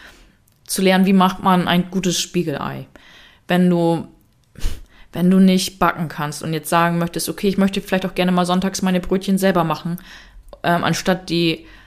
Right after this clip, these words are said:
vom Bäcker zu holen. Wer,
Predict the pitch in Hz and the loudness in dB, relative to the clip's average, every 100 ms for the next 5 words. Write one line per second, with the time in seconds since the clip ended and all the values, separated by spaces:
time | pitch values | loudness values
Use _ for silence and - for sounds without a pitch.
0 | - _ - _ _ _ _ _ _ - | -20 _ -20 _ _ _ _ _ _ -2
1 | 185 180 185 165 - 160 151 151 151 175 | 2 2 2 -2 -4 -8 -8 -8 -6 -8
2 | - _ _ 175 | -12 _ _ -2